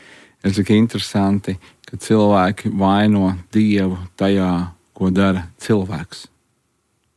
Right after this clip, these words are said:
Dievs to nedara, to dara cilvēks. Dievs cilvēku brīdināja,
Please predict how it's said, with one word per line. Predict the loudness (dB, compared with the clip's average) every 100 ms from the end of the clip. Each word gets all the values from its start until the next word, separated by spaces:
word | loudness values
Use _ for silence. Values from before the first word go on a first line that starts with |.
| -2
Dievs | -2 0
to | -2
nedara, | 0 0 -2 -6 -16 _ _
to | -2 0
dara | -2 -2
cilvēks. | 0 2 0 -6 -18 -20 _ _ _ -20 -20 -20 -20 _ -2
Dievs | 2 2 0
cilvēku | 0 2 2 0 -4 -2
brīdināja, | 0 2 0 0 -2 -6